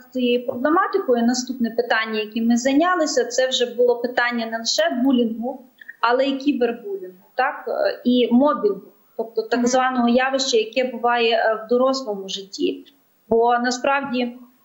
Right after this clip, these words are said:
Speaker 1: вивчаючи проблематику, почали розуміти, що булінг — це не лише шкільне явище і не лише явище, яке буває серед дітей та підлітків.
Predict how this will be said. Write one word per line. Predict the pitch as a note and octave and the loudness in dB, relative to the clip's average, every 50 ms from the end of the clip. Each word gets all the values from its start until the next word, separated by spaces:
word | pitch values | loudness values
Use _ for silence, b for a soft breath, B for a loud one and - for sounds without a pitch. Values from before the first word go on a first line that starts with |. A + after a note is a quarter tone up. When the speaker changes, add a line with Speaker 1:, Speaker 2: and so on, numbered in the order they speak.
| _ _ _ | _ _ _
Speaker 1:
вивчаючи | G#3 B3 B3+ C4 - D4+ D#4 D#4 D#4 D4 | -4 -4 -2 0 0 0 0 -2 -4 -6
проблематику, | - C#4+ C4 A#3+ C#4 C#4 C#4+ D#4 E4+ D#4 C#4 - C4 | -6 -6 -2 0 0 0 0 0 -2 -4 -8 -10 -8
почали | - B3 A#3+ - C4+ C4+ C4+ B3 | -8 -6 -2 0 0 2 2 2
розуміти, | B3 B3 A#3 B3 B3+ C4+ C#4+ C#4+ C4+ - A#3+ A#3 | 2 0 0 0 2 2 2 2 2 0 -2 -2
що | - - - B3 | -2 -2 0 0
булінг — | A#3+ A#3+ C4+ D#4+ D4 D4+ C4 B3+ B3+ C4 | 0 2 2 2 4 4 2 2 0 0
це | - C#4 C4+ | 0 2 2
не | C4+ C4+ C4+ | 4 4 4
лише | C4 C4 C4 - D#4+ D#4 D#4 | 2 2 2 2 2 2 0
шкільне | - - - C4 B3 B3 B3+ B3 A#3 | 0 -2 -2 0 2 4 4 2 2
явище | A3+ A3 A3 G#3+ G3+ G3+ G3+ A#3+ A#3+ - - - C#4 | 2 2 2 0 0 0 -2 -2 -2 -2 -2 0 0
і | B3+ - B3 | 0 2 4
не | A#3+ A#3+ A#3+ A#3 A#3 A#3+ | 2 2 2 2 2 2
лише | B3 B3+ B3+ - - C#4 B3+ | 2 2 2 2 2 0 0
явище, | B3 A#3+ B3+ B3 C4 C4+ C4 - - - A#3+ | 2 2 0 0 0 -2 -2 -4 0 2 2
яке | A3+ A3+ A3+ B3 B3 B3+ A#3 | 2 2 2 0 -2 -2 -2
буває | A3 - A#3+ B3+ C4 B3 A#3 | -2 0 0 0 0 0 -4
серед | A#3 - - A3 A3 G#3+ - | -6 -8 -10 -12 -14 -14 -14
дітей | - _ - A#3+ A#3+ A#3+ A#3+ | -14 _ 0 0 0 0 -2
та | A#3 | -6
підлітків. | A#3 - - A#3+ A#3+ G#3 G#3 G3+ - - - - - | -6 -2 0 0 2 2 0 -2 -2 -8 -16 -18 -18